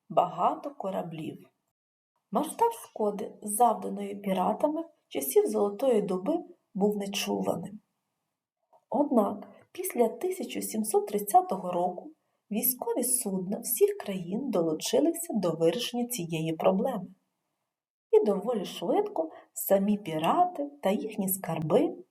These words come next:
стали частиною легенд і переказів, якими надихалися митці і мисткині і в літературі, і в живописі, образи піратів і піраток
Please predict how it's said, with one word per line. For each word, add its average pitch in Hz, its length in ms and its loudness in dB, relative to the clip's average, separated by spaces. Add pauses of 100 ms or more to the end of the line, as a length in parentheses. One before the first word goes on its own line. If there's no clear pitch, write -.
(320)
стали 180 400 2
частиною 349 840 0
легенд 269 580 2
і 226 80 -4
переказів, 165 880 -4 (580)
якими 185 640 0
надихалися 330 840 2
митці 302 720 -2
і 196 80 -2
мисткині 262 880 -4 (400)
і 440 120 8
в - 60 2
літературі, 359 880 0
і - 240 -10
в 156 60 -8
живописі, 285 920 2 (320)
образи 220 500 4
піратів 180 640 -4
і 170 80 -16
піраток 294 640 0